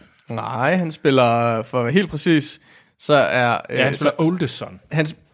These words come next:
Speaker 1: nej, ja, han spiller nemlig oldest son, mens Brian Gleeson spiller younger brother.
Speaker 2: <laughs> Ja,
Speaker 1: Bare
Speaker 2: I M D B
Speaker 1: for at være irriterende i, øh, credit-navngivningen.
Speaker 2: Ja, I M D B her... Er
Speaker 1: Nej, det tror jeg, det, det, I M D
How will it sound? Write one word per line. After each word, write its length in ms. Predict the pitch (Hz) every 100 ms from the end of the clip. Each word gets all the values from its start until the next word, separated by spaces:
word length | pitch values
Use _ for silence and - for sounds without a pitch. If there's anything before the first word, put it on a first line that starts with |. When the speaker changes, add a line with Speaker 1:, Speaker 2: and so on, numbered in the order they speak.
| -
Speaker 1:
nej, 240 | 156 165 -
ja, 100 | 185
han 120 | 175
spiller 160 | 175 160
nemlig 200 | 160 165
oldest 460 | 180 196 220 180 -
son, 340 | 156 156 180 -
mens 380 | 147 147 123 - 143
Brian 320 | 147 165 220
Gleeson 360 | 190 170 170 151
spiller 280 | - 131 123 123
younger 240 | 139 151
brother. 460 | 143 139 127 123 135 - _ _ _ _ - _ -
Speaker 2:
<laughs> 500 | 160 - 196 - 285 - - - - - 196 - _ -
Ja, 60 | 135 185
Speaker 1:
Bare 120 | 156
Speaker 2:
I 20 |
M 20 |
D 0 |
B 40 | 151
Speaker 1:
for 60 |
at 60 | 151
være 100 | 139
irriterende 840 | 123 123 113 - 226 180 110 98 -
i, 300 | 127 120 117
øh, 260 | 113 110 117
credit-navngivningen. 1120 | - 147 117 120 120 131 131 117 104 101 107 117
Speaker 2:
Ja, 60 | 110
I 120 | 135
M 80 | 127
D 60 | 131
B 40 | 170 151
her... 120 | 131 127
Er 240 | 104 -
Speaker 1:
Nej, 220 | - 160
det 160 | 143 143
tror 200 | - 208
jeg, 220 | 127 110
det, 160 | 156 110
det, 120 | 113
I 100 |
M 60 |
D 20 | 131